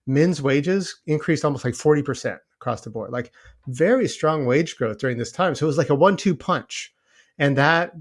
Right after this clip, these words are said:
really mattered for lifting a lot of Americans out of poverty. But then, you know, as unions got weak and wages started stagnating, our jobs got a lot worse. And those programs had to work harder for us to kind of stay in the same place. You know, government programs are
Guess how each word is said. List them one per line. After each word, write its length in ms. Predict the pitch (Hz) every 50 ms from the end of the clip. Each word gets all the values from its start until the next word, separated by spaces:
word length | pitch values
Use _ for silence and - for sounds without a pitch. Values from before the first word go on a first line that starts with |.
| 156 139
really 320 | 127 147 165 170 175 165
mattered 400 | 143 139 135 151 165 151 131 107
for 160 | - - 143
lifting 300 | 131 135 143 - 156 143
a 60 | 127 120
lot 200 | 117 123 139 143
of 80 | 135
Americans 520 | 135 120 123 127 127 127 127 135 120 110 -
out 220 | 120 113 120 123
of 100 | 127 120
poverty. 640 | - 123 123 127 131 117 - 110 113 107 104 120 123 - _ _ _ _ _ _ _ _ _ _ _ _ _ _ _ _ _ _
But 160 | - 170 160 -
then, 420 | 196 190 196 196 190 185 180 165 -
you 80 | 160 160
know, 120 | 170 156
as 300 | 147 135 147 120 104 117
unions 360 | 139 160 185 185 208 202 165
got 260 | - 170 156 147 131 120
weak 400 | 117 120 120 131 143 143 - - -
and 160 | 135 123 120
wages 340 | 120 139 151 165 165 175 -
started 300 | - 156 139 131 127 117
stagnating, 760 | - - - 139 131 143 127 123 127 113 107 117 120 143 165
our 140 | 135 123
jobs 340 | 107 - 135 135 147 143 127
got 160 | - 143 131
a 60 | 127 120
lot 260 | 120 117 120 - 120
worse. 600 | 113 139 220 269 165 104 90 107 - - - - _ _ _ _ _ _ _
And 160 | 143 139 156
those 160 | 170 165 -
programs 920 | - - - - 202 220 226 226 208 190 175 165 156 160 156 139 - - - -
had 140 | - 175
to 100 | 170 175
work 380 | 147 127 123 143 180 202 - -
harder 500 | - - 165 170 185 175 160 147 135 131
for 160 | - - 139
us 140 | 143 135 -
to 80 | - 123
kind 180 | - - 135
of 60 | 127
stay 180 | - - 147 147
in 80 | 147 143
the 60 | 135
same 240 | 135 - 131 127 120
place. 440 | - _ 208 220 208 - - - -
You 60 | 143
know, 100 | 139 143
government 380 | 139 - 160 165 220 208 - -
programs 360 | - 165 147 151 139 120 -
are 120 | 127 113